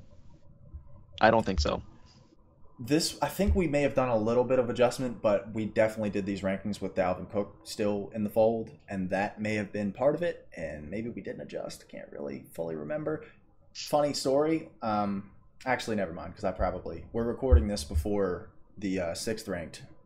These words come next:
Speaker 2: team. Can't say who it is. Well, technically I can say who it is because this is already. So, the Bills were the last episode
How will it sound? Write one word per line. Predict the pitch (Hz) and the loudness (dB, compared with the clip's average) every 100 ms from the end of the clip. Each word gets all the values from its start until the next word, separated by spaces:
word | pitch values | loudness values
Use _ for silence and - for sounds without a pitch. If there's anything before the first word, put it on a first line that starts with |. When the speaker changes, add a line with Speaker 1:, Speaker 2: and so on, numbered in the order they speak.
| _ | _
Speaker 2:
team. | - 98 80 78 - _ _ _ - - - _ - - | -8 -8 -6 -12 -16 _ _ _ -20 -20 -20 _ -20 -16
Can't | - - | -12 -10
say | 92 85 | -8 -10
who | |
it | 82 | -8
is. | 90 78 - - - - - - _ | -8 -8 -14 -20 -20 -20 -20 -20 _
Well, | - 101 - - - - - - _ _ - | 2 4 4 -4 -20 -20 -20 -20 _ _ 2
technically | 139 135 123 | 4 4 0
I | 98 | -2
can | - 135 143 | -2 -2 -2
say | 113 95 | -2 -2
who | 82 | -4
it | 76 | -8
is | 78 | -10
because | - 95 98 85 - - - | -10 -10 -6 -8 -8 -14 -8
this | 95 - | -8 -8
is | 87 - - - - - - | -10 -12 -14 -18 -20 -20 -8
already. | 98 90 82 82 - - - - - - - - - - _ - - - - _ - - - | -2 -2 -2 -12 -16 -20 -20 -20 -20 -20 -20 -20 -20 -20 _ -18 -16 -16 -20 _ -20 -20 -16
So, | - 98 95 90 - - - - - - - - | 0 2 2 0 -8 -20 -20 -20 -20 -20 -16 -8
the | |
Bills | 107 139 123 101 107 - - - - - - | 2 6 6 4 -2 -6 -10 -18 -20 -20 -6
were | 104 | 0
the | 101 | 4
last | 107 107 - | 6 4 0
episode | 92 92 73 78 | -4 -6 -6 -8